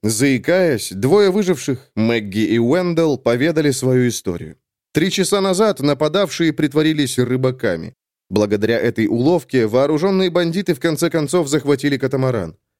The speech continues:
Саймон попытался дать им отпор, но его схватили, раздели и бросили за борт. «Зачем?» — спросил Бен. «Не проще ли было его застрелить?»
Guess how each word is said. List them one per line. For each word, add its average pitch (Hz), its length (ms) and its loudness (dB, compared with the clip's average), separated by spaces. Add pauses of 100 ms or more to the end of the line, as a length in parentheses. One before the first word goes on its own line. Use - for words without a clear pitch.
(140)
Саймон 117 460 0
попытался 123 580 0
дать 143 240 0
им 147 120 -2
отпор, 147 420 0
но 139 120 0
его 151 200 0
схватили, 156 540 0
раздели 135 680 0
и 165 60 2
бросили 151 460 0
за 120 240 -2
борт. 78 220 -14 (800)
«Зачем?» — 147 640 0 (180)
спросил 107 520 0
Бен. 98 260 -4 (360)
«Не 127 160 2
проще 139 380 0
ли 135 100 2
было 127 220 4
его 131 220 2
застрелить?» 131 640 -2